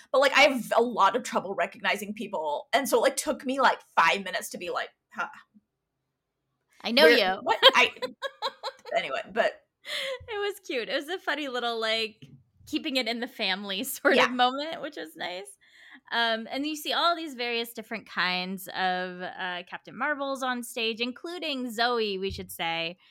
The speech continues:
Speaker 2: who
Speaker 1: Yeah.
Speaker 2: they were, like, at the top of the episode, like, "We can't ask Zoe for a ride to AvengerCon, even though we've known her forever. It would be
Speaker 1: Yeah.
Speaker 2: weird," but she's there, dressed as, like, early version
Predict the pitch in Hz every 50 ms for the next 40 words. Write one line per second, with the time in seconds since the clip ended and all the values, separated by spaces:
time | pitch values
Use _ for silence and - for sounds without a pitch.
0 | _ _ _ _ - 202 202 - 220 240 240 233 233 226 226 220 208 202 202 196
1 | 190 190 185 - _ _ _ _ _ _ _ _ _ _ - 220 214 208 190 -
2 | 233 220 208 - 220 190 170 127 175 - 202 - 196 185 190 190 180 254 269 -
3 | 277 247 208 - - 208 185 160 156 220 214 208 208 220 - 214 170 180 180 170
4 | 175 170 175 202 202 - 214 180 165 180 165 180 180 214 240 - 302 277 294 277
5 | 220 175 185 185 170 175 170 175 180 175 180 165 165 170 190 208 220 214 214 214
6 | - 214 - - 226 240 294 269 247 262 311 349 262 349 381 403 359 403 427 403
7 | 302 240 220 208 196 196 - 214 202 190 - - - 254 254 247 240 202 180 175
8 | 185 180 170 160 160 175 - _ - - - - _ - - 240 202 202 - -
9 | - - 208 208 185 180 196 185 185 180 180 - - _ _ - 254 233 233 233
10 | 220 220 214 208 208 220 208 214 180 202 196 196 190 185